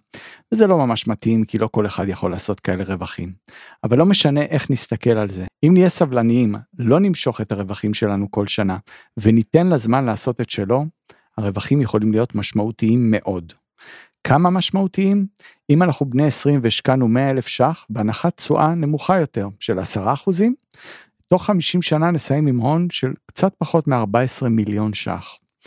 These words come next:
בסופו של דבר, יש שלושה פרמטרים חשובים בנוגע לריבית דריבית. מהו סכום ההתחלתי שהפקדנו, התשואה השנתית שאנחנו יודעים לייצר,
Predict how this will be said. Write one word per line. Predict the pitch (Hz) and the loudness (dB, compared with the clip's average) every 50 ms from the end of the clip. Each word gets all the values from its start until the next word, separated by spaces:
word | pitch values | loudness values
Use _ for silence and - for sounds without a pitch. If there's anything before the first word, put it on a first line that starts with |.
| - - - - _ _ | -20 -20 -20 -20 _ _
בסופו | - - - - 151 - 208 208 | -4 -2 0 0 0 0 0 0
של | - - | 0 0
דבר, | 202 175 165 151 165 170 180 - | 0 0 2 2 2 0 0 -2
יש | 180 156 135 - | -4 -4 -4 -4
שלושה | - 135 120 - 202 208 | -6 -8 -6 -4 -6 -4
פרמטרים | - - 170 151 143 143 147 - 147 139 | -4 -4 -2 -2 -2 -2 -2 -2 -4 -4
חשובים | - - 117 - - 113 107 123 127 123 | -4 -4 -6 -6 -6 -4 -2 0 0 2
בנוגע | 113 104 101 98 95 104 107 | 0 0 -2 0 0 0 -2
לריבית | 101 101 87 98 90 87 101 87 95 | -2 -2 -6 -8 -6 -6 -6 -6 -6
דריבית. | 107 95 101 90 90 92 80 - _ _ _ _ _ - - - - _ _ _ | -8 -8 -8 -10 -10 -10 -12 -12 _ _ _ _ _ -20 -20 -20 -20 _ _ _
מהו | - 151 190 202 175 | 2 2 2 2 0
סכום | - - - - 170 165 | -4 -6 -4 0 0 0
ההתחלתי | 139 - - 113 110 107 104 - 127 117 | 0 0 -2 -2 -2 -2 -2 -2 -2 -2
שהפקדנו, | - - 113 98 - - - 117 113 110 123 123 127 131 139 - - - _ _ _ _ | -2 -4 -6 -6 -6 -4 0 0 0 0 0 -2 -2 -4 -6 -10 -20 -20 _ _ _ _
התשואה | 131 - - - 139 147 165 | -6 -6 0 0 2 2 2
השנתית | 175 - - 175 151 - - 156 151 | 0 -2 0 -2 -2 0 0 -2 0
שאנחנו | - 147 131 117 - 123 | 0 -2 -2 -2 -2 -2
יודעים | 110 107 113 113 117 | 0 0 2 2 2
לייצר, | 110 101 92 - - - 123 117 117 | 2 0 -2 -6 -2 0 2 2 2